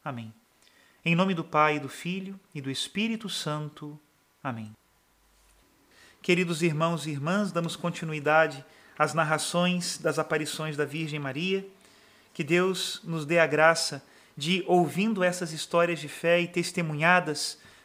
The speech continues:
pelos cristãos, nossos irmãos, nós também cresçamos na nossa fé em Deus e no auxílio da Virgem Maria. Escutemos.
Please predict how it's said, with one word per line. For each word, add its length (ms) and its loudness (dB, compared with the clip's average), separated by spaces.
pelos 300 0
cristãos, 580 0
nossos 340 -2
irmãos, 600 -2
nós 220 0
também 280 0
cresçamos 920 -2
na 100 -2
nossa 340 0
fé 200 -6
em 120 -4
Deus 560 -4
e 60 0
no 80 4
auxílio 420 0
da 120 2
Virgem 280 -4
Maria. 400 -8
Escutemos. 880 -8